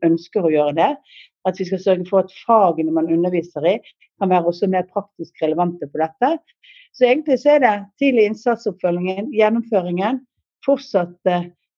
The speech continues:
videreutdanning på lærere og fokus på ungdomsskolen og en ungdomsskolereform. Så liksom er de fire store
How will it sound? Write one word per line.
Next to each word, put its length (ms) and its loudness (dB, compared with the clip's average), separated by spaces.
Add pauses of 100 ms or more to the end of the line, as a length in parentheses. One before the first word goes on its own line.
(140)
videreutdanning 560 0
på 160 -6
lærere 460 0 (340)
og 380 2 (260)
fokus 400 -8
på 80 -6
ungdomsskolen 720 -2 (320)
og 140 2
en 100 0
ungdomsskolereform. 1040 -2
Så 240 -6
liksom 220 -4
er 80 0
de 80 0 (340)
fire 400 2
store 400 -4